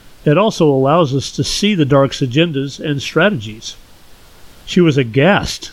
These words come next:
that I would condone the allowance of evil, and no matter what I said, I was hopelessly embedded in conspiracy theories which threatened her comfortable box of normal.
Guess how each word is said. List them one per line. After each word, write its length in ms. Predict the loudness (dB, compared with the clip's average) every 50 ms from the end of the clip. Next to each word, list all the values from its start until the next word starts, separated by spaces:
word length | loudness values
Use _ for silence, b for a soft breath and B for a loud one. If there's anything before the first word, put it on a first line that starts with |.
| -4 0
that 120 | 2 2
I 120 | 4 4
would 200 | 4 2 0 -2
condone 540 | 0 -2 -2 0 0 2 2 2 2 0 -4
the 80 | -4 -6
allowance 580 | -4 -4 -2 0 0 0 0 -2 -6 -6 -6
of 160 | -6 -6 -6 -8
evil, 520 | -6 -2 0 0 0 0 -4 -6 -8 -14 -20 b b b b b b b -2
and 140 | -2 2 2
no 100 | 2 4
matter 320 | 4 4 4 4 4 4
what 220 | 2 2 2 4
I 160 | 4 4 4 2
said, 440 | 2 2 2 4 4 4 2 2
I 80 | 0 0
was 200 | 0 -2 -2 0
hopelessly 580 | 0 0 0 2 0 -2 -2 -2 -4 -2 -2 0
embedded 440 | -2 0 2 2 2 2 0 -4
in 120 | -6 -8 -4
conspiracy 680 | -4 -4 -2 -2 -2 2 4 4 4 2 2 -2 -4
theories 500 | -2 0 0 0 0 0 -4 -6 -8 b b b b b b b b -2
which 220 | -2 -2 -2 -6
threatened 420 | -6 -2 0 0 0 -2 -6 -8
her 140 | -6 -6 -6
comfortable 480 | -2 -2 -2 -2 -2 -6 -6 -6 -4 -2
box 440 | -2 -2 -2 -2 -4 -8 -12 -10 -6
of 160 | -4 -4 -2 0
normal. 440 | 0 2 2 2 0 0 -2 -4